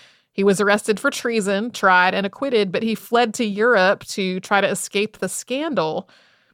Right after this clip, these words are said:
Theodosia had kept trying to get permission for her father to come back to the United States, but that didn't happen until eighteen twelve.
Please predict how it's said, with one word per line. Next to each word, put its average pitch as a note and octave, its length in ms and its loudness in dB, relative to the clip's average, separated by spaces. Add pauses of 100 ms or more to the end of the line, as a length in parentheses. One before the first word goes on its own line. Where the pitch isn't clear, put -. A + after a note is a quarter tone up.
(220)
Theodosia B3 560 2
had A3 200 -2
kept - 360 -4
trying A#3+ 340 -2
to A#3+ 100 -8
get A3+ 160 -2
permission A3+ 520 -4
for G#3 100 -4
her F#3+ 120 2
father G#3+ 500 2
to - 80 -16
come G#3 160 -6
back G3 180 0
to - 80 -16
the G#3+ 60 -6
United F#3 320 -4
States, A#3 420 -4
but G3+ 200 -2 (160)
that G3+ 120 4
didn't G#3 200 0
happen A#3+ 440 -2
until G#3+ 260 -2
eighteen F#3+ 320 -6
twelve. A3+ 560 0